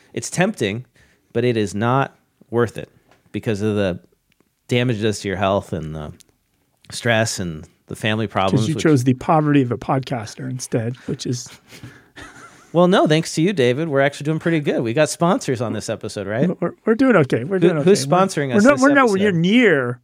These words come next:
Speaker 2: partner level stuff. Not
Speaker 1: No.
Speaker 2: even close. <laughs> Like
Speaker 1: But we actually, I think on an hourly basis, we probably bill more than they do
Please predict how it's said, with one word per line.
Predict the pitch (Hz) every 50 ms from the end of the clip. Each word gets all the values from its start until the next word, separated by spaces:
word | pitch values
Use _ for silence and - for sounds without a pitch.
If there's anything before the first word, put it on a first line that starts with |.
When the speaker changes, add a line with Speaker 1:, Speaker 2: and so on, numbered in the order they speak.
| _ -
Speaker 2:
partner | - - 202 214 147 117 104 98 - _ _ _ -
level | 127 110 101 98 95
stuff. | - - - - 131 123 - -
Not | 190 220 349 - 123
Speaker 1:
No. | 107
Speaker 2:
even | 131 127
close. | 120 - - 165 143 120 - - - - - - - -
<laughs> | - - -
Like | - 127 - - - - - - _ _ -
Speaker 1:
But | 165 160
we | 175 170
actually, | 165 196 - - 165 143 131 - - -
I | 165 143 131
think | - 175 170 -
on | 139 127 131 123
an | 120 113 117
hourly | 117 123 131 139 135 117 117
basis, | 92 110 120 151 - - 110 - -
we | 104 98
probably | - - 123 117 117 110 107 113
bill | 104 87 107 110 107 107
more | 107 104 120 123
than | 110 95 92 98
they | 101 107
do | 107 92 85 78 85 95